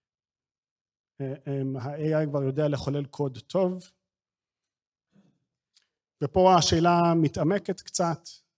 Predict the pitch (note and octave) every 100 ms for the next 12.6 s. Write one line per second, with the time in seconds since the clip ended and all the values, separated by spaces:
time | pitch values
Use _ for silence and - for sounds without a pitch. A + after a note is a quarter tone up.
0 | _ D3 D#3 E3+ E3+ D#3+ D#3+ D3 D3 C#3+
1 | - E3+ C#3 - A3 F#3+ D#3+ C#3 D#3 F#3
2 | E3+ - D#3 - E3+ D3 C3+ C#3 D3+ D3+
3 | D3 D3 C#3 _ _ _ - D3 D3 D3+
4 | C#3+ C#3 F3 G3+ F#3 F3 _ _ _ _
5 | _ _ - D3+ D#3+ E3 E3+ F3 E3 -
6 | - A3 G#3+ G#3+ G3 F3+ D#3+ - - F#3+
7 | F#3+ F#3+ F3 E3+ F3 E3 - B3 A3+ -
8 | G#3 C#3+ - C3+ D3+ C#3+ C#3 C3 B2+ B2+
9 | C#3+ D3+ D3 E3+ G3+ F#3 - D#3 - C3+
10 | G2+ B2 B2 D3 C#3+ F#3+ - E3+ E3 E3
11 | E3 D#3 D3 D3 D3 _ _ - D3 D3
12 | D3 D3+ C#3 B2+ A#2+